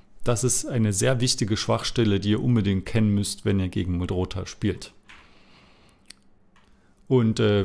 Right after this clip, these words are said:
ja, was weiterhin gut ist, wenn der Gegner den Lion's Eye Diamond benutzt, einfach mal countern, was dann als nächstes kommt. Dann hat er auch seine Hand abgeworfen. Zum Beispiel,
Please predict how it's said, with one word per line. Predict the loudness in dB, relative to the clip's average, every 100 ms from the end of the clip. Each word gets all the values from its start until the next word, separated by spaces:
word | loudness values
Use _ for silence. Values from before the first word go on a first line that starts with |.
| 2
ja, | 0 0
was | -2 -4 0
weiterhin | 2 2 2 2
gut | 2 0
ist, | -2 -2 -10 -14 -18 -20 -2
wenn | 2 4 4
der | 2
Gegner | 2 2 2 2
den | 0 0 0
Lion's | 0 0 0
Eye | 0
Diamond | 2 2 0
benutzt, | 2 2 0 -6 -8 -16 -18 -4
einfach | 0 2
mal | 2 2 2 0 -4 -20 -4
countern, | 0 2 2 2 2
was | 0
dann | 0 -2
als | 0 -2
nächstes | 2 2 0 -4 -2
kommt. | 0 0 0
Dann | 0 0
hat | 0
er | -2 -4
auch | -6
seine | -4 -4 0
Hand | 0 0
abgeworfen. | -6 -2 2 2 2 0 -2 -4 -14 -6
Zum | 0 2
Beispiel, | 2 0 0 0 0